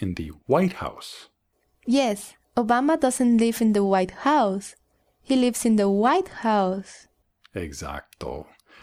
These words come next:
Speaker 1: Hay ciertas expresiones especiales en inglés, como White House, en que siempre hay que enfatizar la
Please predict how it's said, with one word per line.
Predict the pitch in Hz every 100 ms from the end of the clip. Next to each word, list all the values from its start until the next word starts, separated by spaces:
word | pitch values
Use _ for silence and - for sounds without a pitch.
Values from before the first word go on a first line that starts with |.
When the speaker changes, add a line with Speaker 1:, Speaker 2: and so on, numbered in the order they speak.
| -
Speaker 1:
Hay | 120
ciertas | - 240 269 247 -
expresiones | - - - 120 - 110 98 92 -
especiales | - - - 156 - 120 85 80 -
en | 98
inglés, | 95 90 78 - -
como | 143 104 90 _ _
White | 120 139 -
House, | - - - - _ _ _ _
en | - 101
que | 110 98 101
siempre | - - 127 151 180 220 208
hay | 202 104 104
que | 127 123
enfatizar | 101 95 - 107 98 85
la | 87 78